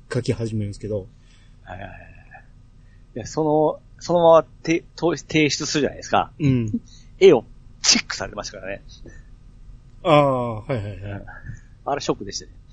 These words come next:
Speaker 2: 入ってましたよ。
Speaker 1: あ、そうですか？ぼ-、
Speaker 2: ええ。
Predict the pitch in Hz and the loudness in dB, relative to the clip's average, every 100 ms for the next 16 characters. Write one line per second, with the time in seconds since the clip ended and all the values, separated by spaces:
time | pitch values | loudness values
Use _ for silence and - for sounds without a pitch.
0 | - - - 160 123 95 - - - - | -20 -8 2 2 2 -10 -10 -16 -16 -10
1 | 120 123 - 247 - 104 107 160 - - | -8 -4 0 0 0 -8 -12 -12 -12 -10
2 | 101 92 | -10 -10